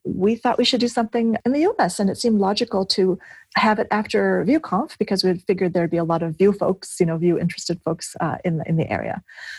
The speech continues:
So we worked with that conference to kind of figure out what would work. And yeah, so we're gonna follow that pattern of talks in the morning, then we're gonna have a lunch, and then we're gonna do a few lightning, is that right? Yes, we're gonna do a few lightning talks after lunch, and then we're gonna have a couple hours of workshops.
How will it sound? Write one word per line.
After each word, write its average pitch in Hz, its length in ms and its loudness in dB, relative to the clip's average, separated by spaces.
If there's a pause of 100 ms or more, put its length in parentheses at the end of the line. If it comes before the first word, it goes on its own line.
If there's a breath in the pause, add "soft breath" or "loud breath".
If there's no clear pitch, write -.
(140 loud breath)
So 208 520 0 (460)
we 202 100 8
worked 214 280 2
with 214 160 0
that 214 180 -2
conference 233 500 -4
to 233 100 -6
kind 190 280 0
of 180 220 -2 (440 soft breath)
figure 196 240 4
out 185 120 2
what 202 120 0
would 190 140 2
work. 208 440 0 (120)
And 214 440 2 (420 loud breath)
yeah, 208 100 6
so 240 140 2
we're 240 80 4
gonna 247 160 0
follow 247 260 4
that - 160 0
pattern 226 360 2
of 175 120 -2
talks - 360 -4
in 247 100 0
the 233 60 4
morning, 196 540 2 (420)
then 220 140 4
we're 294 120 0
gonna 320 160 0
have 247 220 0
a 202 60 2
lunch, 180 460 2
and 185 120 2
then 233 100 2
we're 262 120 0
gonna 214 200 2
do 185 160 2
a 180 40 0
few 185 180 0
lightning, 180 580 -2
is - 80 -6
that - 80 -4
right? 208 220 0 (680)
Yes, 160 200 0
we're 170 60 -2
gonna 180 160 2
do 190 80 2
a 190 40 -2
few 190 120 2
lightning 190 280 2
talks 175 280 -4
after 180 240 -4
lunch, 160 320 -2
and 180 160 2
then 233 100 0
we're 247 100 -2
gonna 214 160 0
have 190 200 0
a 175 40 -4
couple 175 260 -2
hours 165 200 -2
of 160 80 -6
workshops. 180 600 -4